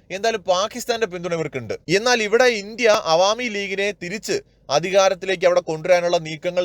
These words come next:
നടത്താനാണ് സാധ്യത. കാരണം അവാമി ലീഗ് അവിടെ അധികാരത്തിൽ വന്നെങ്കിൽ മാത്രമേ ഈ പ്രശ്നങ്ങൾക്ക് ഒരു ശാശ്വത പരിഹാരമാവുകയുള്ളൂ. മാത്രമല്ല, ഈ തീവ്രവാദികളെല്ലാം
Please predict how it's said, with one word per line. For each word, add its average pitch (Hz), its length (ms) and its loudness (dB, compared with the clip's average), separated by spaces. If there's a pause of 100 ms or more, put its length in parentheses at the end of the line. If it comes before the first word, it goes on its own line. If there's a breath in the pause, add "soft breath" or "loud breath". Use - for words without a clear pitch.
നടത്താനാണ് 147 520 -2
സാധ്യത. 139 300 2 (100)
കാരണം 180 320 2 (220 soft breath)
അവാമി 202 460 2
ലീഗ് 202 180 2
അവിടെ 190 120 4
അധികാരത്തിൽ 180 560 2
വന്നെങ്കിൽ 165 260 -6 (100)
മാത്രമേ 156 340 -4
ഈ 160 100 -10
പ്രശ്നങ്ങൾക്ക് 165 540 -4
ഒരു 156 140 -6
ശാശ്വത 185 480 0
പരിഹാരമാവുകയുള്ളൂ. 135 800 0 (100)
മാത്രമല്ല, 170 460 2 (260 soft breath)
ഈ 196 100 -6
തീവ്രവാദികളെല്ലാം 190 1040 4